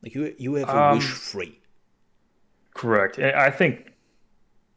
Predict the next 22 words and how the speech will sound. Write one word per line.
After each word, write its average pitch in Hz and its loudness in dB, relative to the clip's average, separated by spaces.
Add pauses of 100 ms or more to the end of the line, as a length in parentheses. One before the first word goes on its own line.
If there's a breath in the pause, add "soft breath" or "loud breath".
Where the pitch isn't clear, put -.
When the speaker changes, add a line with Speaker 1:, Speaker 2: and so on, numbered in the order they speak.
(460)
Speaker 2:
they 131 2
need 127 2
to, 110 0
for 123 -6
better 120 6
or - 2
for 113 -2
worse, 104 0
try - 2
to 107 0
nail 101 2
down 95 0 (1900)
a 110 -6 (240)
good, 107 2 (1200)
uh, 110 -8 (1160)
time 139 0
to 131 -4
kill, 127 2
time 113 0
to 107 0
death 104 0 (2000)
model 104 4